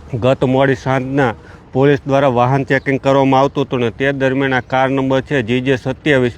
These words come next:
ઈ સી સત્તાણું નેવાસી નંબરની કાર છે અને તેમાં આરોપી છે અખેરામ દયાલસિંહ ચૌધરી. આમ તો આ રાજસ્થાની યુવક છે, પરંતુ આ કાર છે તે અમદાવાદના પાસિંગની છે,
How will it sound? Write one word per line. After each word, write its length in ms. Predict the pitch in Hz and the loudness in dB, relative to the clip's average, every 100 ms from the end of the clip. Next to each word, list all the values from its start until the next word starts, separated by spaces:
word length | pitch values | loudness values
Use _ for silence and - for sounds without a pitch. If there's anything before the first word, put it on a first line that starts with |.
| - | -8
ઈ 140 | 127 135 | -4 -2
સી 200 | - 135 | -2 -6
સત્તાણું 580 | - 135 - 135 131 117 | -4 -6 0 2 2 2
નેવાસી 420 | 131 139 131 135 | 4 2 0 -2
નંબરની 420 | 127 127 123 120 | -2 0 0 -2
કાર 300 | - 139 147 | 0 0 0
છે 180 | 123 123 | -2 -4
અને 120 | 110 | -4
તેમાં 360 | 98 123 139 120 | -2 -2 0 2
આરોપી 340 | 127 135 127 135 | 2 0 -2 -6
છે 240 | - 143 - - - - - - | -2 -4 -4 -16 -20 -20 -20 -4
અખેરામ 500 | 139 - 151 143 143 | -4 0 0 2 2
દયાલસિંહ 420 | 127 139 143 147 127 | 2 2 0 -4 -4
ચૌધરી. 360 | 147 151 135 139 - | 0 0 -2 -6 -4
આમ 200 | 123 131 | -4 -2
તો 100 | 139 | 0
આ 140 | 139 | 0
રાજસ્થાની 640 | 123 131 147 - 147 143 135 | 2 0 -2 -4 -4 0 0
યુવક 300 | 135 135 - | 2 0 -2
છે, 240 | - 135 147 - | -6 -6 -6 -2
પરંતુ 360 | 135 135 139 | 0 0 0
આ 120 | 135 123 | -2 -2
કાર 240 | 131 135 135 | -2 -2 -2
છે 200 | - 143 | -4 -6
તે 140 | - | -2
અમદાવાદના 560 | 131 139 135 131 123 120 | -2 0 2 2 2 -4
પાસિંગની 600 | - 117 107 110 98 87 | 0 -2 -2 -6 -6 -8
છે, 200 | - | -10